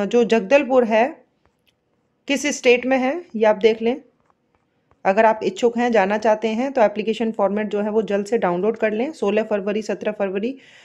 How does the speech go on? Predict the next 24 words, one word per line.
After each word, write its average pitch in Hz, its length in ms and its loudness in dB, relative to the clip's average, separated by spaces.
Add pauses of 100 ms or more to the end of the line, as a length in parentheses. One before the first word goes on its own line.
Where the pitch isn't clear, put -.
(180)
इंटरव्यू 214 360 2
की 226 140 -2
डेट 202 280 2
रहेगी। 208 500 -2 (360)
जगदलपुर 233 840 4 (260)
छत्तीसगढ़ 240 560 0
में 254 180 0
है। 269 220 -4 (4000)
ठीक 254 180 -4
है, 311 60 4
तो 294 120 4
ये 240 160 6
जो 269 120 6
कॉन्ट्रैक्ट 254 460 4
बेस 302 140 0
पर 285 140 4
वैकेंसी 277 400 2
है, 320 120 4
तेईस 262 280 2
जनवरी 254 320 2
दो 254 100 2
हज़ार 247 180 4
चौबीस 247 400 2
को 254 480 0